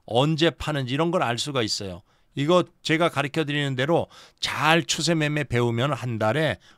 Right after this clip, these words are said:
월 삼백에서 오백만 원은 어렵지 않게 벌 수가 있습니다. 그 이렇게 번 거 가지고 한 오천만 원 정도 여기에서 투자를 해놓으면 저평가 우량주에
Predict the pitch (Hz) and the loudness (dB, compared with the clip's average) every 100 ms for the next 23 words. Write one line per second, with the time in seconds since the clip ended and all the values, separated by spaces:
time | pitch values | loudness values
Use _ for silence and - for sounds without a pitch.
0 | _ 92 110 135 160 180 - _ - - | _ -4 2 4 6 2 -4 _ -14 -8
1 | 147 147 139 135 120 117 110 - 175 185 | -4 -4 0 0 2 0 0 0 -2 -2
2 | 127 147 170 156 127 117 156 165 - _ | -2 2 2 4 2 4 2 0 -2 _
3 | - 98 127 143 - 113 123 151 113 110 | -4 2 4 2 0 -6 -4 -4 -2 -4
4 | - 110 95 104 95 82 85 _ _ - | -4 -4 -4 -8 -10 -12 -14 _ _ -4
5 | 214 180 185 139 135 156 156 117 143 139 | 0 2 2 2 0 2 2 0 0 -4
6 | 139 113 127 156 143 120 123 104 123 135 | -4 -4 -4 -2 -2 -2 -4 -6 -2 -2
7 | - _ - _ - 123 120 117 - 101 | -2 _ -20 _ -2 0 2 0 0 -2
8 | 156 - - 156 143 135 123 143 117 139 | -2 -6 -6 0 0 0 -2 -2 -2 -2
9 | 127 123 123 120 113 110 107 98 95 | -4 -4 -4 -4 -4 -2 -4 -6 -8